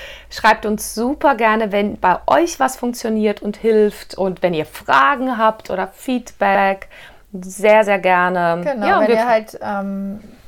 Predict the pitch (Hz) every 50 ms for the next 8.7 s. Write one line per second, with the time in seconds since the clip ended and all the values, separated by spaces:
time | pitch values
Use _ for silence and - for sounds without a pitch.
0 | - - - - - 214 208 208 208 220 233 285 320 311 302 294 285 277 294 285
1 | 269 - 240 269 269 - - - - 220 226 233 247 247 254 254 247 240 233 -
2 | 233 233 254 254 254 254 254 254 247 - - 220 226 226 233 233 233 226 233 233
3 | 233 - - - - - - - - - - - - - - - _ _ - -
4 | - 233 247 254 240 240 233 233 226 214 220 233 - - 233 - - 247 262 262
5 | 254 240 226 - - - - - 233 226 233 247 254 254 - - _ - 233 233
6 | 226 226 233 233 233 240 - - - - 214 214 214 220 220 220 220 214 214 214
7 | 208 208 208 202 190 - _ _ _ _ _ _ _ _ _ _ _ - - -
8 | 240 220 202 208 - - - 254 294 302 - - -